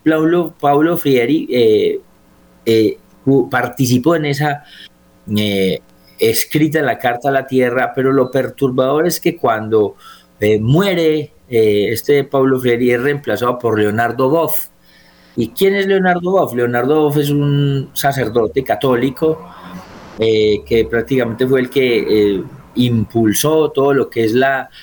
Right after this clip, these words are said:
teolía-, teo-, la teología de la liberación en toda América. Entonces, eh, tenemos obviamente a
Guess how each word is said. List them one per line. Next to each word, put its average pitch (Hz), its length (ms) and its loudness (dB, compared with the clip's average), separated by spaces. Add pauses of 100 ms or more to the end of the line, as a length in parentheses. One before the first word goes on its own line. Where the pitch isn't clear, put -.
(140)
teolía-, 120 600 0
teo-, 107 300 0
la 110 240 0
teología 110 600 2
de 117 80 0
la 107 120 -2
liberación 120 880 0 (340)
en 117 200 -4
toda 110 220 2
América. 92 720 -6
Entonces, 139 540 -2 (400)
eh, - 160 -14
tenemos 127 440 -2
obviamente 123 600 0
a 117 280 -2